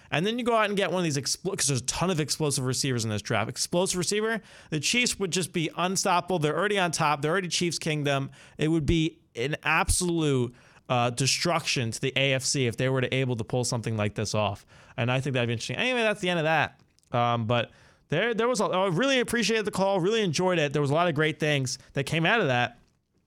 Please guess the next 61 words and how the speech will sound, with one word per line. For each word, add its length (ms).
Some 220
notable 300
things 220
that 120
came 180
out 120
of 60
his 220
mock 280
draft, 340
which 120
I 40
thought 160
was 120
interesting, 200
this 140
two 160
point 180
oh. 240
Obviously, 260
Jalen, 280
Jalen 400
Carter, 340
he 80
thinks 240
he's 80
one 120
of 60
the 40
best 120
players 220
in 80
the 20
draft. 260
He 80
thinks 200
he'll 120
go 180
number 180
one. 320
Chicago 400
Bears, 340
didn't 100
really 100
put 140
too 80
much 160
trades 280
in 80
here. 140
I, 140
I 120
wanna 160
try 140
and 80
mix 200
it 60
up 140
a 40
little 340
bit, 280